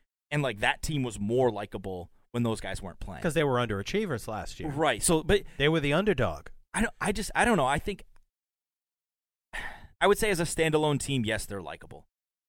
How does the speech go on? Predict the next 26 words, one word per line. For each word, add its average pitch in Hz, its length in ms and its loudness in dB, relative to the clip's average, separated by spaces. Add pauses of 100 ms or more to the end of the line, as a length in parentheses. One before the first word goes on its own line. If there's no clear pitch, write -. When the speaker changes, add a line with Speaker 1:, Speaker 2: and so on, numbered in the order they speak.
Speaker 1:
I 101 60 -4
would 92 140 -10
say. 80 240 -16 (240)
Speaker 2:
I've 139 140 0
been 147 120 0
watching 190 340 0
them 185 140 -2
lately, 127 440 -2 (680)
and 131 100 -4
they've 131 80 -2
been 127 120 -2
playing 123 260 -6
much 123 380 -6
better 101 220 -4
lately. 82 380 -10 (260)
Speaker 1:
So - 120 6
it's, - 160 0 (100)
so 120 180 -2
it's 110 120 -6
attributed 107 440 -4
to 104 80 -8
you 98 160 -6
watching 95 340 -6
them? 120 200 -4
That's, - 300 -10
that's 90 180 -16